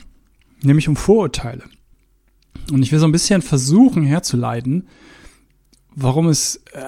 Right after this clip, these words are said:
völlig klar ist, dass wir voreingenommen sind, dass wir Vorurteile haben und am Ende des Tages evolutionär sogar total wichtig war.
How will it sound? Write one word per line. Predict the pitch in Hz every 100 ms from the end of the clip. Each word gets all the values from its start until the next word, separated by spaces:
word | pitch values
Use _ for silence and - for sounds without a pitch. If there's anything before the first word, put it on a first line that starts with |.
| -
völlig | - - - 160 151 -
klar | - 165 208
ist, | -
dass | 127
wir | 131
voreingenommen | - - 151 139 135 127 127 127
sind, | 123 123 123
dass | 120
wir | 127
Vorurteile | - - 156 143 135 139 131 127
haben | 117 120 131 131 - - - -
und | 135
am | 127
Ende | 139 160
des | 160
Tages | - 139 135 135
evolutionär | - 131 123 127 - 123 117 117 123 - _ _ _
sogar | - 117
total | 123 - 113
wichtig | 131 - 127 -
war. | - -